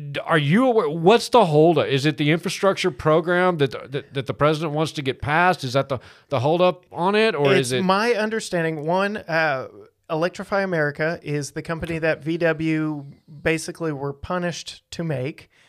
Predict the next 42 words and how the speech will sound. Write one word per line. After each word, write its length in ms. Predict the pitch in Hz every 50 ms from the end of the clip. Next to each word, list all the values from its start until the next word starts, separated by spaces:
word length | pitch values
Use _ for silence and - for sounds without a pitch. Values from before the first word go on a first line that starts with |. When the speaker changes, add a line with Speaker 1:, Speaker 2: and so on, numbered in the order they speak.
| _ _ _
Speaker 2:
because 400 | 156 147 147 156 156 151 147 135
of 80 | 151 147
the 100 | 151 139
whole 380 | 143 160 165 156 156 151 143 147
Dieselgate 560 | 147 147 160 165 - 170 156 151 156 156 156
scandal. 540 | - - 151 135 123 123 127 127 151 160 _ _ _ _ _ _ _
So 260 | - - 160 151 147
their 200 | 143 160 165 165
penance 580 | - - - 220 - 269 220 - - - - - _ _ _ _
for 460 | _ _ 165 160 156 156 151 151 139 - 139
cheating 340 | - - 180 170 160 165 160
the 80 | 160 151 147
U 140 | 151 151
S 120 | 151 147 -
government 480 | - 156 143 139 139 143 143 143 139
out 380 | - - 147 143 139 151 147 143
of 240 | 143 135 127 120 131
emissions 600 | - - 151 151 156 147 - 165 156 151 143 131 143
and 300 | 143 135 135 135 139 - -
all 240 | 151 143 147 147 120
of 80 | 147
that 200 | 147 143 143 -
fun 140 | - 151 143
stuff 280 | - - - 143 135 -
Speaker 1:
Mm-hmm. 160 | - 139 135
Speaker 2:
is, 140 | 135 127 - - -
"Oh, 120 | 247 262
well, 260 | 233 175 185 190 185 175
we'll 180 | 180 175 175 165
build 260 | 170 170 170 160 165
this 340 | 170 160 151 147 - - - _ -
im-, 160 | 170 160 - _ _ _ _ -
electric 460 | 170 170 170 165 - - 151 156 _ _ _ _
infrastructure." 760 | - 165 147 - 147 139 - 147 131 131 - - - - 143 - _ _ - - - - _ _ -
And 260 | - 156 156 156 156
they 100 | 160 160
partnered 400 | 156 - 180 175 170 175 170 165
with 240 | 156 160 165 160 -
Walmart, 500 | 175 170 175 175 156 147 143 160 - - _ _
which 220 | - 156 156 151 -
is 120 | 147 -
why 360 | 165 156 156 156 151 156 156